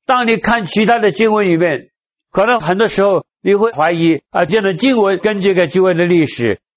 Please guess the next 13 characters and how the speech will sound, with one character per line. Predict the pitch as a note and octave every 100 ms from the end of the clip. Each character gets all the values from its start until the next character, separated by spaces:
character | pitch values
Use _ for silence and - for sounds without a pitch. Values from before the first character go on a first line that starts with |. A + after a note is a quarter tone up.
| _
有 | A#2+ C#3 G3
什 | - C3
么 | C3
关 | A#2+ G#2+
系？ | G2 G#2 D2 - _ _ _ -
那 | D3+ D3+
各 | G3 B3+
位 | B3 A3+ F3
听 | G#3+ G3
众， | F3 F3 A#2+ - _ _ _
假 | G#3 G3 F#3
如 | F3 E3+ F#3+ G#3 -
你 | D#3 G3+